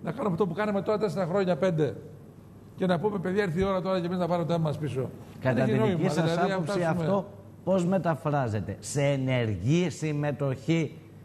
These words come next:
Speaker 2: στο κυβερνητικό σχήμα ή σε συμμετοχή στο διάλογο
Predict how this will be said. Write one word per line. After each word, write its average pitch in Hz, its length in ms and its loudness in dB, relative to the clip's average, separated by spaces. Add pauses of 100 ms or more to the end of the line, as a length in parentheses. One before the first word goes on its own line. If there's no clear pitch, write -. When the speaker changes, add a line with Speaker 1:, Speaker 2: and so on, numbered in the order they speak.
(160)
Speaker 2:
στο - 220 -2
κυβερνητικό 135 720 0
σχήμα 226 440 0 (360)
ή 233 360 4
σε 175 280 0
συμμετοχή 156 640 0
στο 147 280 0
διάλογο 135 720 0